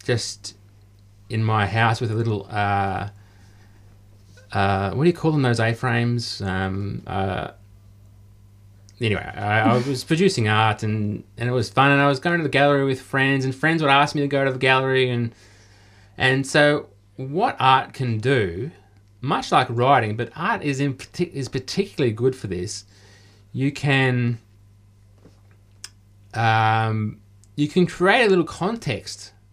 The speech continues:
to live. You can produce art. People will say, "Oh, he's mad," but look what he's producing. Um, and you might go to gallery openings, and you might meet someone there who's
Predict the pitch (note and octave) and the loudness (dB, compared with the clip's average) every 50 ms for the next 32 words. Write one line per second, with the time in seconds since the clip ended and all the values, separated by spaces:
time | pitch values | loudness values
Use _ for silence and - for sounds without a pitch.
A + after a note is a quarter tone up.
0 | _ _ - - C3 C3+ D3+ F#3 D#3 F#2+ D#2 - - - _ - _ - _ _ | _ _ -16 -10 -6 0 2 2 2 2 0 -6 -14 -20 _ -20 _ -20 _ _
1 | _ - - C3 - D#3+ D3 - - E3+ D#3+ - E3+ G3 G3+ - C3+ A2+ G#2 G#2+ | _ -14 -12 -8 -6 -6 -6 -4 -4 -6 -4 0 0 0 0 0 0 0 2 0
2 | B2 F3+ F#3 - - - - - - - - - - - - - - - - _ | 0 -2 -4 -8 -14 -20 -20 -20 -20 -20 -20 -20 -20 -20 -20 -20 -20 -20 -20 _
3 | _ _ _ _ _ _ - - - - - A3 B3+ A#3+ G3 E3+ D#3+ C#3+ - - | _ _ _ _ _ _ -20 -20 -6 0 2 2 4 4 4 4 4 2 2 2
4 | C#3+ C3 C3 B2+ B2+ B2 A2+ A#2+ A#2+ A#2 A2+ A#2 A#2 A2+ A2+ G#2 G2 - G#2+ G2+ | 2 4 4 4 2 2 0 -2 -2 0 0 0 0 0 -2 -4 -6 -8 -8 -8
5 | F#2+ E2+ - - - - C#3 F3 F3+ - _ _ - C#3 D3 D3 C#3+ - - C3+ | -8 -8 -12 -16 -16 -8 -8 -8 -8 -8 _ _ -6 -2 -2 -2 -2 -4 -8 -8
6 | - D3+ E3+ F3+ - A#2 F#2+ D#2+ D#2 F#2 G2 - - - _ - - - - - | -6 -4 -4 -4 -4 -6 -10 -10 -10 -14 -18 -20 -20 -20 _ -20 -20 -20 -20 -20
7 | - - G2 F#2+ G2 G2+ G2 G2 G2 G2+ G2+ G2 G2+ G#2 - - - - - - | -20 -16 -12 -10 -8 -6 -6 -4 -4 -4 -4 -4 -6 -6 -8 -14 -20 -20 -20 -20
8 | - - - - - C3 D3+ D#3 D#3+ D#3+ D3+ D3+ D3+ - - - _ - _ _ | -20 -20 -20 -6 -2 2 2 4 4 2 2 0 -2 -4 -8 -16 _ -20 _ _
9 | _ _ - - - - _ _ - - _ _ _ - D3 D#3 E3+ F#3+ G3+ G#3 | _ _ -20 -20 -20 -20 _ _ -20 -20 _ _ _ -4 -2 2 4 4 4 4
10 | G3 - - - F3 F#3 F#3+ F#3+ F#3+ F3+ C#3+ - C#3+ D#3+ F#3 G3+ G#3+ F#3+ D#3+ C#3 | 2 0 -4 -2 0 2 4 4 4 2 2 2 2 2 4 4 2 2 2 2
11 | B2+ B2+ A#2+ - A#2+ A2+ A2 G#2+ A2 B2+ C#3+ D#3 E3+ F#3 F3+ E3 D3 C#3+ C#3+ D3+ | 0 -2 -2 -4 -4 -4 -4 -4 -4 -2 -2 0 0 0 0 0 0 0 2 2
12 | E3 F3 F3 - D3+ C#3+ C#3+ C3+ C3 B2+ B2+ C#3 C#3 C3 A#2+ B2 B2 A2+ A#2 - | 2 2 2 0 0 0 2 2 2 2 2 2 2 2 2 0 0 -2 -4 -6
13 | - - - - - - | -8 -10 -10 -12 -14 -18